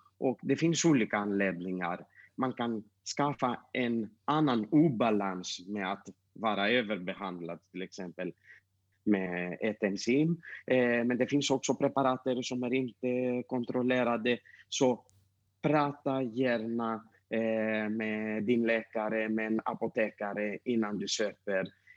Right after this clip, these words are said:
eh, något som du har sett ett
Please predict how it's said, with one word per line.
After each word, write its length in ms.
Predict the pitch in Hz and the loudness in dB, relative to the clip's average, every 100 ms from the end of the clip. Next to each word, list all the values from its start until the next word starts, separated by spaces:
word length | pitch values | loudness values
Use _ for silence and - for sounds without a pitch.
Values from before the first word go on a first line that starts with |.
| - | -4
eh, 540 | 107 104 101 101 98 | 0 0 0 -2 -2
något 420 | 120 123 110 104 | 0 0 0 -4
som 500 | - 110 104 104 214 _ _ _ _ _ _ - | -6 -2 0 0 -2 _ _ _ _ _ _ -4
du 180 | - 117 | 0 2
har 160 | 113 | 0
sett 540 | 101 127 107 - - - - | 0 2 2 -2 -18 -16 -4
ett 300 | 113 101 | 0 0